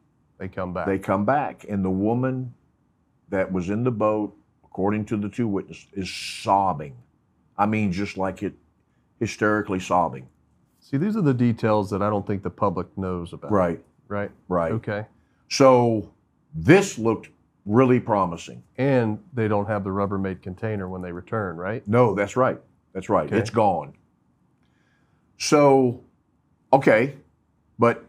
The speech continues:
Speaker 2: all right, did you happen to notice the license plate or this? So we even contacted, uh, there was a hyp-,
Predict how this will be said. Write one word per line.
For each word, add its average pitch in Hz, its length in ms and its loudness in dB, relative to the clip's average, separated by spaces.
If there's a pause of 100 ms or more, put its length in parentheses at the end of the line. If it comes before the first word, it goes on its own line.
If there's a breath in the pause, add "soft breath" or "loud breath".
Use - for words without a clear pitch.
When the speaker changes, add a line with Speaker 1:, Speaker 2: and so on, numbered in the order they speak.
(100)
Speaker 2:
all 110 80 4
right, 104 160 2
did 104 160 -4
you 110 80 -2
happen 107 260 0
to 98 140 -4 (320)
notice 107 420 2
the 92 280 -2
license 98 500 2
plate 85 360 -2
or 85 120 -4
this? 98 200 -4 (140)
So 107 320 2 (200 loud breath)
we 151 260 8
even 147 260 2
contacted, 110 800 -2 (640)
uh, 92 360 2
there 104 180 4
was 92 200 0
a 90 100 -4
hyp-, 135 320 -2